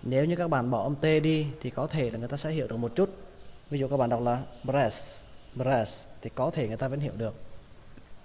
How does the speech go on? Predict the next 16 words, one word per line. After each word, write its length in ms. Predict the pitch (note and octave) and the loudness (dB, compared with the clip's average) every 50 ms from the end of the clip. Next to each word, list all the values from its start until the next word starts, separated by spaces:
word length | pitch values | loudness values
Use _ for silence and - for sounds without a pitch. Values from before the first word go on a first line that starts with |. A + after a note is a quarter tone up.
| - - - - - - - - - - | -14 -14 -14 -16 -16 -18 -16 -14 -12 -6
Nhưng 280 | C3+ C#3 D3 D3+ D3 C#3 | -2 -2 0 2 2 2
mà 60 | C3+ | 2
để 140 | C3 A#2 A2 | 0 0 -2
người 100 | A#2 B2 | -2 -2
ta 80 | C3+ | 0
hiểu 280 | C#3+ C#3+ D3 D3 B2 G#2+ | 0 0 0 0 0 0
rõ 180 | A2+ C#3 C#3+ D#3+ | -2 -2 -2 0
ràng 260 | D3+ D3 C3+ B2+ C3+ | 0 0 0 2 2
nhất 140 | D#3 F#3 F#3+ - - - - | 0 0 -2 -4 -12 -10 -8
thì 100 | B2+ A#2+ | -6 -4
các 100 | C#3 C#3+ | -4 -2
bạn 200 | C3+ B2 G#2 - - - | -2 -2 -2 -4 -8 -14
phải 180 | - - - G2 | -10 -8 -6 -6
có 120 | - B2 | -4 -4
âm 160 | B2 C#3+ C#3+ C#3 | -4 -2 -4 -4
sờ 420 | - - - C3+ B2+ A#2+ A#2 A#2 | -4 -4 -2 -2 0 0 -2 -4